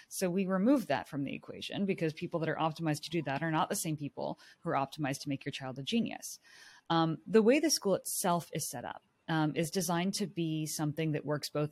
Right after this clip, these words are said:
in person, but also remotely. So if you are in, you know, a very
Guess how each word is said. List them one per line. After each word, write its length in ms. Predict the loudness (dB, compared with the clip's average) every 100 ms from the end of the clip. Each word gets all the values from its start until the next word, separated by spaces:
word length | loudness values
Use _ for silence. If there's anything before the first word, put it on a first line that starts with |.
| -2
in 160 | -2 -2
person, 720 | -6 -6 -4 0 2 0 0
but 120 | 2
also 260 | 4 2 0
remotely. 580 | 0 0 -2 -4 -6 -6 -8
So 420 | -2 0 0 -2
if 180 | -4 -2
you 260 | 0 0 -2
are 280 | -2 -2 -2
in, 440 | -2 -2 -2 -6 -8 -20 _ _ _ _ -2
you 80 |
know, 320 | -2 -2 -6 -4
a 140 | -4 -6 -14
very 680 | -4 -2 0 0 0 0 -2